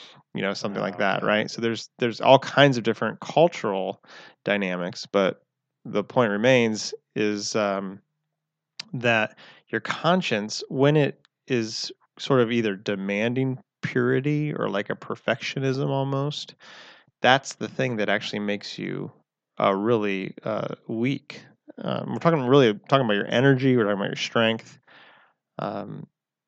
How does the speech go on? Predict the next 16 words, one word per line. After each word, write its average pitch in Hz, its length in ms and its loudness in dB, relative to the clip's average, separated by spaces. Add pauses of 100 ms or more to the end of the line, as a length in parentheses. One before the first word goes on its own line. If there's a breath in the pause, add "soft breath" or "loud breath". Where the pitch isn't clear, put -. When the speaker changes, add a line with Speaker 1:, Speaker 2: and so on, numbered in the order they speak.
(100)
Speaker 1:
and, 101 440 -6
uh, 95 220 -2 (160)
that's - 300 -8
a 107 40 -6
very, 98 300 -4
very 98 460 -6 (100)
important 104 480 -8
term. - 380 -14 (1700)
Speaker 2:
So 95 500 -16 (1500)
would 98 200 -18
we 101 160 -14
even, 98 520 -16 (580)
I'm 92 80 -20
gonna 95 120 -16
kinda 92 280 -18
go, 87 420 -16